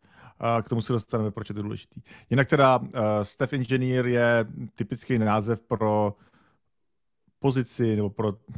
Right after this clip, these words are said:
titul, eh, který následuje po senior engineerovi ve spoustě firem. Eh, to znamená, ta, ten úplně ten typický,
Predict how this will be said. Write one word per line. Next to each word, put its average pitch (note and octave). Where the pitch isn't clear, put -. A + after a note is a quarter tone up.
titul, A2
eh, G2+
který A2
následuje A2
po -
senior C3+
engineerovi D#3
ve A2+
spoustě B2+
firem. C3+
Eh, G2
to G#2
znamená, G#2
ta, A2+
ten A2
úplně A2
ten G2
typický, G#2+